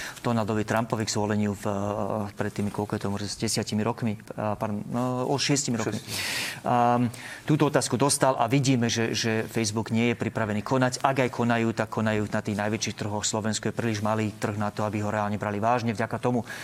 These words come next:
Speaker 1: je najväčšou, suverene najväčším zdrojom dezinformácií na Slovensku nie Zemavek, nie Hlavné správy, ale Facebookový profil nemenovaného poslanca, a, za Smer. Ehm, ja už som zdal nádej, že s tým Facebook niečo urobí.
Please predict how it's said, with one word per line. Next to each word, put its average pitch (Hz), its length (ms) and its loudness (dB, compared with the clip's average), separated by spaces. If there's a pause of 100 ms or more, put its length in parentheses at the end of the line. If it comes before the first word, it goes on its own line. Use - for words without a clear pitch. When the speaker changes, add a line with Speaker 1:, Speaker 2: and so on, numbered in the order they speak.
(120)
Speaker 1:
je 127 80 0
najväčšou, 127 560 2
suverene 135 400 4
najväčším 117 400 2
zdrojom 113 240 0
dezinformácií 110 560 0
na 107 160 0
Slovensku 104 400 -4
nie 110 240 4
Zemavek, 120 480 2 (480)
nie 127 160 4
Hlavné 117 320 4
správy, 107 480 0 (240)
ale 110 160 0
Facebookový 117 480 2
profil 110 480 0 (240)
nemenovaného 107 560 0
poslanca, 110 560 0
a, 107 320 0
za 104 160 -2
Smer. 110 320 0 (640)
Ehm, 113 400 2 (640)
ja 151 160 8
už 143 160 4
som 139 160 4
zdal 131 240 4
nádej, 123 240 4
že 113 140 0
s - 80 -6
tým 110 80 -2
Facebook 107 260 -4
niečo 104 240 -2
urobí. 165 300 0